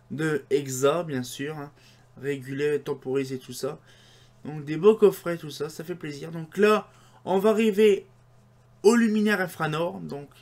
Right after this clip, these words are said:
là c'est vraiment, euh, le grand classique des cloches industrielles et tout ça.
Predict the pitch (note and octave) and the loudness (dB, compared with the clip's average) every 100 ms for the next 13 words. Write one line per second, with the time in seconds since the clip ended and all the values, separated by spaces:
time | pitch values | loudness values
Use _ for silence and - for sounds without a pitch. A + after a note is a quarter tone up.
0 | C#3+ D#3+ D#3 C3+ A#2+ B2+ D3+ D#3+ C#3 B2 | -12 -10 -8 -8 -8 -6 -8 -6 -4 -4
1 | A2+ _ _ _ _ - C3+ D3 D3 D#3 | -6 _ _ _ _ -8 -6 -6 -8 -10
2 | D3+ E3+ C#3+ C#3+ C3 - E3+ E3+ D#3+ - | -10 -10 -6 -6 -6 0 2 4 0 -6
3 | C#3 C#3+ C3+ C3+ - - D#3 D3+ D#3 D#3 | -8 -8 -10 -14 -16 -16 -12 -8 -4 -4
4 | D#3+ D3+ B2+ B2 A#2+ B2+ E3 E3+ | -4 -6 -6 -8 -12 -10 -8 -10